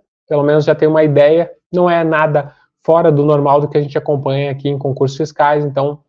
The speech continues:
o negócio é foco, determinação, partir pra cima e fazer uma boa prova, tá certo, gente?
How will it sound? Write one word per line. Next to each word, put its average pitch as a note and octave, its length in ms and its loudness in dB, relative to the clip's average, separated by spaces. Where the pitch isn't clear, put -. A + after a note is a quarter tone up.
o - 60 -14
negócio C#3 380 -2
é C3+ 40 -8
foco, C#3 400 -2
determinação, C#3 760 -4
partir C#3 280 -4
pra C#3+ 160 -2
cima C#3 280 -4
e C#3 60 -8
fazer C#3+ 180 -4
uma C#3+ 140 -2
boa C#3 220 0
prova, - 260 -8
tá C3+ 80 -20
certo, E3+ 280 0
gente? C#3 260 -6